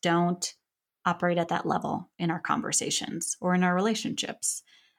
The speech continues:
Um, and I think there's a number of reasons for why that is. I think it's partly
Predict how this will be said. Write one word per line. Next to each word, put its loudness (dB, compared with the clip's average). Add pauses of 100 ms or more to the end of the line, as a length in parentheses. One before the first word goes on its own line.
(120)
Um, 2
and 4
I 4
think 2
there's 4
a 8
number 10
of 6
reasons 6
for 4
why 6
that 8
is. 6
I 6
think 0
it's 0
partly 2